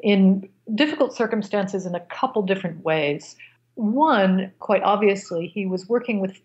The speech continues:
very fragmentary evidence, and you look at the number of fossils of bones that he had to pull together to try to reconstruct the animal, and they were often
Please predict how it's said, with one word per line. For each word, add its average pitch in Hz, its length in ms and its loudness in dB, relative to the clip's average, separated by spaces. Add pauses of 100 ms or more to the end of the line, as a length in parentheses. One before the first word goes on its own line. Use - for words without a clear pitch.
very 233 260 4
fragmentary 175 760 -2
evidence, 156 580 -6 (400)
and 185 320 2
you 208 100 4
look 262 220 2
at - 200 -2 (260)
the 180 440 -2 (240)
number 220 420 4
of 175 160 -2 (360)
fossils 196 640 -2
of 165 240 -12
bones 196 460 2
that 170 100 -10
he 180 80 -8
had 175 320 -4
to - 60 -18 (100)
pull 202 160 0
together 175 460 0
to 190 160 -10
try 190 240 0
to 175 80 -4
reconstruct 190 680 -4
the 175 80 -6
animal, 170 480 -4 (560)
and 202 160 2
they 208 80 4
were 202 160 0
often 190 480 -2